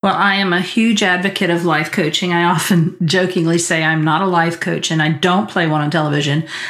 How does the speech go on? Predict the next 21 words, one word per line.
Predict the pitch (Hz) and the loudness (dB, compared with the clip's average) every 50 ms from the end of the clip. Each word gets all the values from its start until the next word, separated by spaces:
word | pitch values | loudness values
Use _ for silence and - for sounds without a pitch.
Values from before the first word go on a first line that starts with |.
| - - | -10 -4
but | - 190 | -2 0
I | 185 | 0
am | 180 180 180 170 | 2 2 0 0
a | 160 | 0
certified | 165 - - 202 185 180 180 180 - 160 151 151 147 147 151 | -2 -2 -2 -2 0 0 -2 -2 0 -2 -2 -2 -4 -6 -2
business. | 160 165 165 160 160 160 147 151 156 | 0 0 0 0 0 -2 -2 -2 0
I'm | 160 165 | 0 0
an | 156 156 | 2 2
executive | 156 156 160 156 165 165 - 180 160 147 156 | 0 0 2 0 0 0 0 0 0 2 2
and | 151 156 | 2 2
leadership | 147 143 143 131 - 143 131 - | 0 0 0 0 0 -2 -2 -4
development | - 143 151 156 156 151 120 117 147 135 - | -4 -2 0 0 0 0 -2 -2 -4 -4 -4
coach. | - - 151 - 82 - - - | -4 -4 -4 -6 -4 -4 -6 -4
And | - 170 165 156 | 0 0 0 2
I | 156 160 | 2 0
am | 160 156 156 | 0 0 0
a | 156 156 160 | 0 0 0
student | - - - - - - 247 254 247 214 208 175 165 - | -2 -2 -4 -4 -4 0 0 2 2 4 2 2 2 0
of | 175 160 170 | -2 -2 0
life | 160 151 151 147 - | 0 0 0 -2 -4
coaching, | - 180 156 151 147 - - 147 147 151 160 165 | -4 -2 -2 0 -2 -2 -4 -2 -2 -2 -2 -4